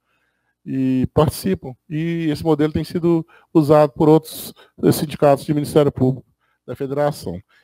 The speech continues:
Então, a primeira proposta que eu vou fazer, né, Maia, é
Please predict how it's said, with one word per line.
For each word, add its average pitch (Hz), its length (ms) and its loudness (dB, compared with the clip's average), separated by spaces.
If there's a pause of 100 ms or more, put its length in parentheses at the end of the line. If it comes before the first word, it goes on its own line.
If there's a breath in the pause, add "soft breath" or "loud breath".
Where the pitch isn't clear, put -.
(140)
Então, 208 200 4
a 202 60 4
primeira 208 300 2
proposta 180 480 -2
que 175 60 -12
eu 160 60 -4
vou 156 100 -6
fazer, 160 500 -4 (220)
né, 143 300 -4 (180)
Maia, 104 320 -10 (640)
é 127 600 -6